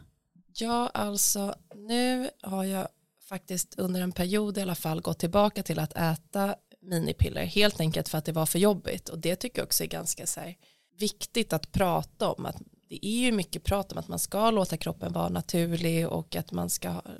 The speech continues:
låta menscykeln ha sin naturliga gång och sånt.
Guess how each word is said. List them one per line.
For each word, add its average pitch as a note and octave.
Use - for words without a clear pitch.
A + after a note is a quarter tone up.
låta F3+
menscykeln F3+
ha E3
sin F3
naturliga E3+
gång F3+
och F#3
sånt. F#3